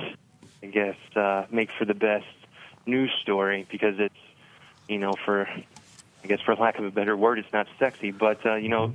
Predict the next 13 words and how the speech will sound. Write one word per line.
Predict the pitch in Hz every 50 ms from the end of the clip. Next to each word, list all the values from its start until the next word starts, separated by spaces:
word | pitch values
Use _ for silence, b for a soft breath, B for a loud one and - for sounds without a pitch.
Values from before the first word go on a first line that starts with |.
| 113
they | 117 123 127
are | 123 120
doing | 107 120 131 127 120
their | 113 107 101
job, | 101 107 104 98 98 98 107 107 - B B B B B B B B B -
and, | 104 104 104 104 104 104 104 95
uh, | 107 107 107 104 104 101 101 98 - - _ _ _ _ _ _
I'm | 113 110
very | 104 113 110 110 107 104
proud | - - 107 104 104 104
of | 104 -
them. | - 117 117 117 - B B B B B B -
And | 113 110 110 110 110 110 107